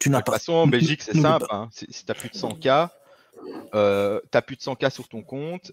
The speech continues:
Speaker 2: euh, on passe en économie de guerre, l'État se serre les yeux fermés.
Speaker 1: Exactement. Donc, euh, voilà, c'est super chaud, quoi.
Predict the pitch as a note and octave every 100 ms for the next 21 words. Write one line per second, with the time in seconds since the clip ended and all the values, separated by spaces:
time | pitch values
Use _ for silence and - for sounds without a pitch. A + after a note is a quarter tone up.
0 | - G#2+ G#2 G2 A#2 B2 A#2+ A#2+ A2+ A#2
1 | A2 F#2+ B2+ C#3+ C3+ A2+ G2+ G#2 - C3
2 | G#2+ - B2+ A2+ G#2 A#2+ A2 A2 F#2+ G#2
3 | _ - - - B2 A2+ B2 - F#2+ D2+
4 | - - C3+ A#2+ - A2+ A2 A#2+ C#3 A#2+
5 | G2+ - A2 - C#3+ A#2 -